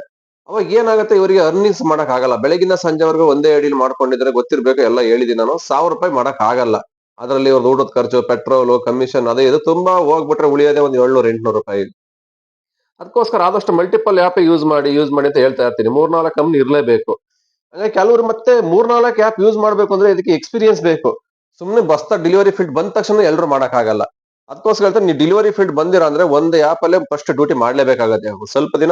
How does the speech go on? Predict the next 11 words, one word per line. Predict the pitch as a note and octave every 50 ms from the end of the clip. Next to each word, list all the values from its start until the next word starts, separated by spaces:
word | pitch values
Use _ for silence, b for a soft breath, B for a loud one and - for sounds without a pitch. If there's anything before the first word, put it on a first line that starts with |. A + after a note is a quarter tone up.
| E3 C#3 C3
ಮಾಡ್ಲೇಬೇಕು | C#3+ E3 F#3 G3 F#3 F#3 F3 - C#3
ಕಂಪಲ್ಸರಿ. | C3+ B2+ D3+ D3 E3 C3 B2 B2+
ಯಾಕೆಂದ್ರೆ | C3 - D3+ D3+ D3+ E3+ E3 - _ _ _ _ _
ನೀವು | C#3 C#3 B2
ಬೆಂಗಳೂರು | C3+ C#3 C#3+ D#3 E3+ F3 F3+ F3
ಎಲ್ಲ | D#3+ D3 D3 D#3 E3 E3
ಜಾಗ | C#3+ A#2 C#3 D3+ E3 D3+ C3+
ಗೊತ್ತಾಗ್ಬೇಕು | C3 - D#3+ E3 D#3 D#3 B2
ನಿಮಗೆ, | C3+ C3+ B2+ A#2+ A#2
ಪ್ರತಿಯೊಂದು | A2+ - C#3 B2+ - _ E3+ F3 E3+ E3 E3 E3 F3 F3 E3+ E3+ E3+
ಏರಿಯಾಗಳು | D#3+ D3 D3+ D#3 D#3 E3 D#3 D3+ D#3 D#3+